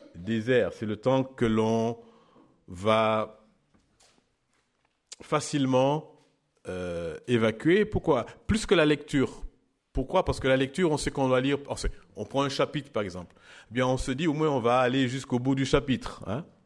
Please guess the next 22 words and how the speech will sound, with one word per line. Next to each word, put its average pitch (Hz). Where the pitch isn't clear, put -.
à 113
lire. 107
Ou 98
bien, 101
si -
on 117
lit 123
deux 127
chapitres 123
ou -
trois 117
chapitres, 160
on 117
sait 151
qu'il 131
faut 135
arriver 120
jusqu'au 123
bout 143
avant 123
de 123
s'arrêter. 120